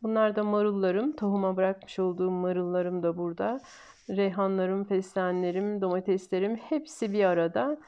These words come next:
Ama gayet de güzel ürün alıyorum. Bizim salatamıza, günlük kullanımımıza, kahvaltımıza yetecek kadar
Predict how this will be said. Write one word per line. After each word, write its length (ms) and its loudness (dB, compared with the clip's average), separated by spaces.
Ama 200 4
gayet 460 2
de 60 0
güzel 420 0
ürün 240 -2
alıyorum. 540 2
Bizim 300 -2
salatamıza, 1000 0
günlük 520 -2
kullanımımıza, 1200 0
kahvaltımıza 880 -2
yetecek 560 -2
kadar 680 -2